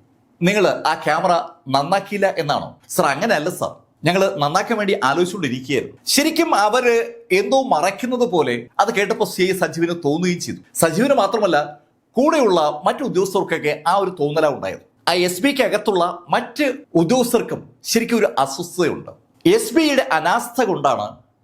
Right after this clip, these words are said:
അവിടെ അങ്ങനെ ഒരു മോഷണം നടന്നിരിക്കുന്നത്. എസ് ബി ഐയുടെ ആ എ ടി എമ്മിന് അകത്തും പുറത്തുമുള്ള ക്യാമറകൾ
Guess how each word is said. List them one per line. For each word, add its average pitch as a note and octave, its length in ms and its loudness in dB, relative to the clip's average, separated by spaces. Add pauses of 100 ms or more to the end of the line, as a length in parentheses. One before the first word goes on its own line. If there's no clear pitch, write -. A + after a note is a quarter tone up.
(120)
അവിടെ F#3+ 360 0
അങ്ങനെ F3+ 220 -2
ഒരു E3 80 0
മോഷണം C#3+ 340 -2
നടന്നിരിക്കുന്നത്. B2 680 -2
എസ് A#3 220 2
ബി C#4 60 2
ഐയുടെ C4 260 2
ആ F#3+ 80 2
എ F#3+ 200 0
ടി G#3+ 120 -6
എമ്മിന് B3+ 160 0
അകത്തും B3+ 400 0
പുറത്തുമുള്ള A3+ 600 -2
ക്യാമറകൾ D#3+ 440 -2